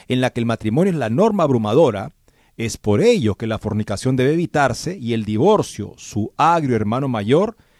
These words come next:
debe ser un escándalo, porque promover lo que es justo y bueno pasa necesariamente por frenar y desaprobar lo que es malo. Es por esto que quiero que el proyecto ideológico de los que apoyan al padre Allison fracase.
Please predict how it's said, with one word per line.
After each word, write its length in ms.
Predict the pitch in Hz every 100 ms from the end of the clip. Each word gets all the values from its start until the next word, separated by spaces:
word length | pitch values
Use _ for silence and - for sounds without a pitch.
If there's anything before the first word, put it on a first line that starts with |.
| _ _
debe 300 | - 240 262
ser 180 | - 180
un 80 | 147
escándalo, 640 | - 120 101 95 98 - _ _ - _
porque 200 | 143 127
promover 540 | - 135 131 220 262 240
lo 140 | 208
que 100 | 165
es 100 | 151
justo 440 | - 226 190 -
y 80 | 110
bueno 360 | 113 190 220 202
pasa 280 | 143 147 156
necesariamente 640 | 123 123 139 143 147 151
por 200 | 123 110
frenar 600 | - 101 104 160 196 -
y 120 | 135
desaprobar 720 | 113 101 101 - 92 117 175
lo 180 | 139 107
que 100 | -
es 160 | 113 104
malo. 500 | 110 208 175 98 - _ - _ - _ _ - - _ -
Es 180 | 139 139
por 240 | - 123
esto 300 | 190 - 208
que 140 | 175 -
quiero 420 | 160 147 180 226 _ _ _ _ -
que 80 |
el 80 | 135
proyecto 420 | - 110 139 -
ideológico 680 | 160 117 139 160 107 - - _ _
de 100 | 120
los 140 | 113 -
que 140 | 101
apoyan 340 | - 160 175
al 140 | 123 107
padre 480 | - 156 139 117 _
Allison 640 | 151 180 226 - 233 262 - _
fracase. 960 | - 131 113 101 - 92 - - -